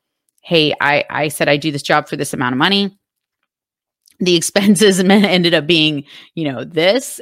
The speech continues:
and, uh, you know, I showed a loss for that job, or, you know, I showed a profit for that job, but that the expenses were my own." And so that's kind of what they're looking at. And th-, they're finding that those are two of the major factors. That's what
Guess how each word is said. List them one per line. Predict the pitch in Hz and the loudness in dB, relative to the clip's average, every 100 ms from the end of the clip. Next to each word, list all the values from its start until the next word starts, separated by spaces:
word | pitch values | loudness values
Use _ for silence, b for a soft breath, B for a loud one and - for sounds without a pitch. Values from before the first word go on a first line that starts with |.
| - | -2
and, | 175 175 170 | 0 0 0
uh, | 160 156 - | 0 0 -2
you | 202 | -4
know, | 226 160 208 | -2 -2 -2
I | 165 180 | -2 -2
showed | - 190 208 | 2 2 4
a | |
loss | 226 285 370 87 - | 2 4 2 0 -2
for | 190 | 0
that | 170 151 165 | 2 2 0
job, | 160 107 71 - - | 0 2 0 -4 -8
or, | 165 170 175 185 | -6 -2 -2 -4
you | 170 | -4
know, | 175 156 | -6 -4
I | 175 | -4
showed | 190 - 208 | -4 -4 -4
a | 214 | -2
profit | 254 302 - - | -2 -2 -4 -10
for | - | -8
that | 160 143 - | -6 -6 -6
job, | - 90 85 165 b b b b | -6 -6 -6 -10 b b b b
but | 180 | -4
that | 185 190 | -2 -4
the | 180 | -8
expenses | - - 202 196 180 | -8 -4 -2 -4 -8
were | 156 156 | -6 -6
my | 160 156 - | -4 -6 -8
own." | - - - 165 - _ _ _ - | -12 -12 -14 -16 -20 _ _ _ -12
And | 160 160 | -10 -4
so | 202 | -2
that's | 208 220 | -2 -2
kind | - 233 | -2 -2
of | 196 | 0
what | 190 | 0
they're | 180 | 0
looking | 175 180 165 | -2 -4 -4
at. | 147 | -4
And | 160 185 | -4 -8
th-, | - | -6
they're | 202 202 | -2 0
finding | 214 220 240 | 0 0 -2
that | 220 208 | -2 -2
those | 202 | -2
are | 202 | -2
two | 185 - 196 | -4 -4 -4
of | 180 | -2
the | |
major | 170 160 170 | -2 -4 -4
factors. | - 226 - 226 208 - | -2 -2 -2 -6 -6 -6
That's | 151 - | -6 -6
what | 160 | -14